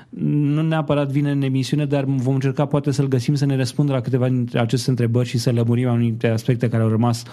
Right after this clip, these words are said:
probabil nelămurite. Pe noi ne găsești pe citypodcast punct ro sau pe Twitter la at citypodcast ro.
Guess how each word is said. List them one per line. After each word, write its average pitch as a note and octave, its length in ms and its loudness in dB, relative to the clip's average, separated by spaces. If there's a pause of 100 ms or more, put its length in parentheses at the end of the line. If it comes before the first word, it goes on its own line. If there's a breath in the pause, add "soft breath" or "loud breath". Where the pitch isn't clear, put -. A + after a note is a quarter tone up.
(560 loud breath)
probabil B2 540 2
nelămurite. A2+ 720 0 (480 loud breath)
Pe E3+ 80 2
noi G3 140 2
ne F#3+ 100 4
găsești E3 360 0
pe - 100 2
citypodcast D#3 680 2
punct C#3+ 200 0
ro A#2 180 0
sau B2 180 -2
pe A#2 100 0
Twitter C3 300 -2
la A#2+ 320 0 (220)
at C#3 280 -2 (260)
citypodcast C3 840 0
ro. A#2 360 0